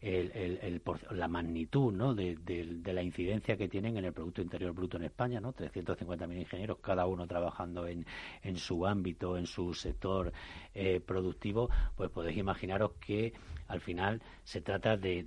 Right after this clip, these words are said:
de una, eh, en representación, eh, muy seria, ¿no? Y entonces ahí tenemos una responsabilidad importante todos los colegios profesionales, eh, pues para tratar de, de dotar a todos esos ingenieros de las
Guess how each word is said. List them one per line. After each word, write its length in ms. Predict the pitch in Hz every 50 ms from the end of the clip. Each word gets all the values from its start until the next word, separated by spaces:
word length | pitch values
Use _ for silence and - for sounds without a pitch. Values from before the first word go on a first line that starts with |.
| 87 87
de 220 | 92 85 85 85
una, 480 | 85 92 98 101 104 104 104 104 104 101 -
eh, 640 | 98 95 95 98 95 95 95 92 92 92 95 98 98
en 180 | 95 92 92 90
representación, 1120 | 95 101 104 95 101 92 - - 92 - - 95 87 - - 104 104 107 113 117 98 - 98
eh, 180 | 92 90 90
muy 180 | 82 87 101 101
seria, 360 | - - 110 113 104 90 87
¿no? 100 | 101 120
Y 120 | 117 98 92
entonces 360 | 90 85 110 104 - 123 110
ahí 160 | 113 120 123
tenemos 320 | 120 113 113 120 120 110
una 160 | 101 117 113 107
responsabilidad 500 | 110 110 - 117 104 - 107 98 107 113
importante 640 | 110 - 107 98 98 - 107 104 101 - 107 104 98
todos 260 | - 101 98 101 101
los 140 | 101 95 80
colegios 380 | - 98 98 98 - - 95
profesionales, 680 | - - 92 92 90 82 92 90 107 110 101 98 113 - - - - - - - - - - -
eh, 140 | 104 113 117
pues 160 | - 104 90
para 260 | - - 92 90 90
tratar 340 | - 95 90 85 98 101 117
de, 260 | 113 117 113 110 107 98 - - - - -
de 200 | - 95 98 92
dotar 480 | 90 87 - - 110 117 117 139 156 139
a 80 | 104 90
todos 300 | - 104 104 90 - 110
esos 260 | 98 - 104 92 -
ingenieros 460 | 92 - - 92 95 104 113 117 113
de 100 | 101 98
las 300 | 92 87 85 85 82 -